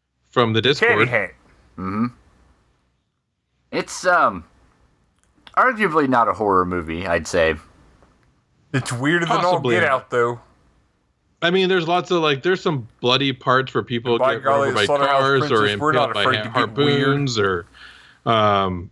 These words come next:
Speaker 2: Real
Speaker 1: blown up with,
Speaker 2: weird.
Speaker 1: with, like, strapped together sticks of dynamite.
Speaker 2: Chris. On with the podcast.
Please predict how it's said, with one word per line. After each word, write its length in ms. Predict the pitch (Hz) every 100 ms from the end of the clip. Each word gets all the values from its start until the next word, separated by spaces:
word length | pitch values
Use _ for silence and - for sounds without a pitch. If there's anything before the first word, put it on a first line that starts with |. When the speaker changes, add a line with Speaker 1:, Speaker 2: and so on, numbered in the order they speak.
| _
Speaker 2:
Real 280 | - 101 107
Speaker 1:
blown 260 | 113 127 127
up 180 | 131 -
with, 160 | 117
Speaker 2:
weird. 200 | 92 85 - - _ _
Speaker 1:
with, 140 | - 117
like, 280 | 131 113 - _ -
strapped 420 | - - 135 127
together 480 | 135 120 127 123 120
sticks 400 | 110 - 131 -
of 160 | 110 95
dynamite. 720 | 104 120 127 127 127 131 - _ _ _ _ _
Speaker 2:
Chris. 840 | - - 98 90 92 - - - - _ _ _ _ _ _ _ _ _ _ _ _ _ _ _ _ _ _
On 240 | 120 135 135
with 100 | 131
the 60 |
podcast. 840 | 135 151 160 185 - 113 90 - -